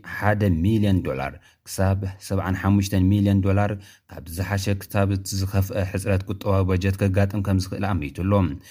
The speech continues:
ሎም ዘበን ዓመታዊ ፍርያት ውሽጢ ሃገር ጂ ዲ ፒ ጅቡቲ ካብ ናይ ዓሚ ሓሙሽተ ነጥቢ ሓደ ሚእታዊት ናብ ኣርባዕተ ነጥቢ ሰለስተ ሚእታዊት ከም ዝወርድ ዝገለጸ ባንኪ ዓለም፣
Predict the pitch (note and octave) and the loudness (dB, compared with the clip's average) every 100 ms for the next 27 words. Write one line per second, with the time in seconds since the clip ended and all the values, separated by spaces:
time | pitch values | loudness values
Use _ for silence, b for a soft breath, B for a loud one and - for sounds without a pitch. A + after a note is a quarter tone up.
0 | B B D#2 D2+ F#2+ G2+ G2+ F2+ G2 F#2+ | B B -10 -4 0 2 0 0 0 2
1 | G2 G2 G2 - G2+ F#2+ F#2+ F#2+ F#2+ F2+ | 2 0 -4 -2 2 2 0 -2 -4 -4
2 | F#2+ F#2+ G2+ G2 F2+ E2 F#2+ G2 G2 G2+ | -2 0 0 -2 -6 -2 0 0 -2 -2
3 | F2 C#2 C2+ - G2+ G2+ B B B - | -6 -6 -8 -2 -2 -2 B B B -8
4 | D2+ F2 F2+ F#2 G2+ G2 - F#2+ G#2 G2+ | -2 -2 0 2 2 0 -2 0 0 0
5 | G2+ G2 - G#2 G2 F#2+ - G2 F#2+ F2+ | 0 -2 -4 -4 -4 -6 -4 0 2 0
6 | C#2+ B1 D2+ F#2+ G2+ - C#2+ E2+ F2+ F#2 | -2 -6 -2 0 0 -4 -8 -4 -4 -4
7 | G#2+ G#2+ G2 G#2 G2+ F#2+ G2+ F2+ - F#2 | -4 -4 -4 0 0 0 0 0 0 -2
8 | F#2+ G2 G2+ F#2 F#2+ F#2+ F#2+ F#2+ F#2+ G2 | -2 -2 0 2 2 0 -2 -4 -2 0
9 | G2 G2 G2+ F#2+ E2 C#2+ C#2 E2+ G2+ | 0 -2 -2 -2 -2 -6 -4 0 2